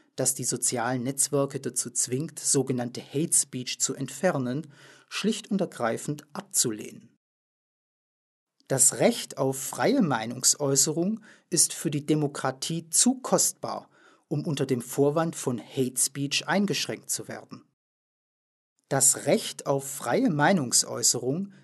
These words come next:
ist für die Demokratie zu kostbar, um unter dem Vorwand von Hate Speech eingeschränkt zu werden. Meinungsfreiheit ist ein unveräußerliches und universales Gut.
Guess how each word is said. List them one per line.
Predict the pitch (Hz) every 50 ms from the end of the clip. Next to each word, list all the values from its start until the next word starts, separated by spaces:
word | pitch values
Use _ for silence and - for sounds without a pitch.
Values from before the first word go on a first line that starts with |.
| _ _
ist | - 180 - - -
für | - 165
die | 151 147 147 139
Demokratie | 143 143 147 143 147 - - 147 139 - - - 131 135 135 -
zu | - - - 170 160
kostbar, | - - - 214 - - - - - - - - - _ _ _ _ _ _ _
um | - 147 143
unter | - 147 131 151 131
dem | 135 120 117
Vorwand | - - - 127 127 127 131 139 143 147 143
von | - - 143 120
Hate | 131 - 175 196 196 185
Speech | - - - - 117 123 135 127 - - - -
eingeschränkt | - 165 180 175 139 135 - - - 113 104 117 -
zu | - - 101 110
werden. | - - - - - - - _ _ _ _ _ _ _ _ _ _ _ _ _ _ _ _ _ _ _ _ _ _ _ _ _ _ _ _ _
Meinungsfreiheit | - 117 143 202 254 226 147 123 - - - - 120 117 117 101 117 127 143 165 156 - - - - _ _ _
ist | 165 143 - -
ein | - 117 113 - - _
unveräußerliches | - 175 196 208 202 - - 190 - 170 165 165 165 - 170 160 165 170 - - 185 - - - - _ _ _ _
und | 170 139 147 143 - - -
universales | 160 139 135 135 127 131 127 120 - - 131 120 117 117 135 131 - -
Gut. | - 208 135 - - - -